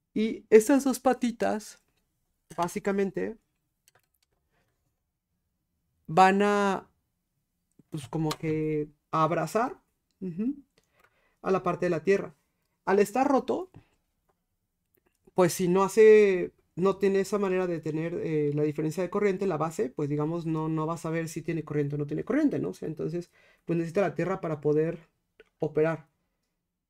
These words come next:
Lo que me han dicho, lo que he visto en algunos videos, la gente lo que hace es, hasta que puede cambiar el power, el, el, el barrel jack, es que los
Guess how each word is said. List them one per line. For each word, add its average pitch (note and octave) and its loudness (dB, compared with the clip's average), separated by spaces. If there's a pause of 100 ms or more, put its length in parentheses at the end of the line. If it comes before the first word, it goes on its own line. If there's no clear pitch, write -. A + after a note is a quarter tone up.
(760)
Lo G#3 2
que A3 6
me G3+ 4
han C#4+ 4
dicho, F3+ 0
lo E3 -4
que - 2
he G3 6
visto G3 -4
en A3 2
algunos F3 0
videos, C#3+ -6
la E3 -10
gente E3+ -6
lo G3+ -4
que E3 -8
hace D3 -6
es, D#3+ -8 (380)
hasta E3+ -14
que F3+ -2
puede G3+ 0
cambiar F3+ 0
el F3 -4
power, E3 -8
el, D3 -6
el, D3 -6
el D3 -6
barrel D#3 -6
jack, E3+ -12 (1500)
es F#3 -4
que A3 2
los E3 -4